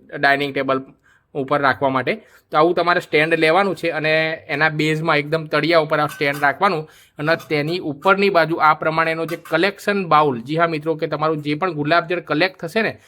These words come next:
તો આ બાઉલમાં મિત્રો કલેક્ટ થઈ જશે. તો આ સ્ટેન્ડ રાખ્યું, તેના ઉપર આ પ્રમાણેનો બાઉલ તમારે એડ કરી દેવાનો છે. ત્યારબાદ જે પણ ધોયેલી સ્વચ્છ ગુલાબની જે પાંખડીઓ છે,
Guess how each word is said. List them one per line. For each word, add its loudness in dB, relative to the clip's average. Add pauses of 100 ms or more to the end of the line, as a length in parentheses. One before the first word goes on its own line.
(160)
તો 0
આ 6
બાઉલમાં 4
મિત્રો -2
કલેક્ટ -2
થઈ -2
જશે. -4
તો -4
આ 2
સ્ટેન્ડ -2
રાખ્યું, 0
તેના -2
ઉપર -4
આ 4
પ્રમાણેનો 0
બાઉલ 2
તમારે 0
એડ -4
કરી 0
દેવાનો 4
છે. 0 (400)
ત્યારબાદ 2
જે -2
પણ -2
ધોયેલી 0
સ્વચ્છ -2
ગુલાબની 0
જે 0
પાંખડીઓ 2
છે, -8